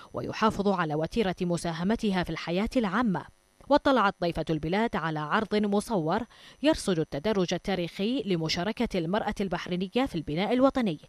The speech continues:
الذي انطلق مع بدايات تعليمها في عشرينيات القرن الماضي، ومن ثم ريادتها لمجال التمريض في الأربعينيات،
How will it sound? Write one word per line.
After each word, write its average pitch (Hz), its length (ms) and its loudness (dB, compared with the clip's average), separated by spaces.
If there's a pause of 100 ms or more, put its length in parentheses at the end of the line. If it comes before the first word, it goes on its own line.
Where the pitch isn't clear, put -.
(400)
الذي 139 240 -6
انطلق 196 400 -2
مع 190 260 2
بدايات 160 540 -2
تعليمها 185 640 0
في 170 140 -4
عشرينيات 156 640 -2
القرن 262 340 0
الماضي، 185 500 0 (340)
ومن 139 220 -4
ثم 196 460 2
ريادتها 185 680 -2
لمجال 175 420 0
التمريض 180 520 0
في - 80 -6
الأربعينيات، 175 920 -2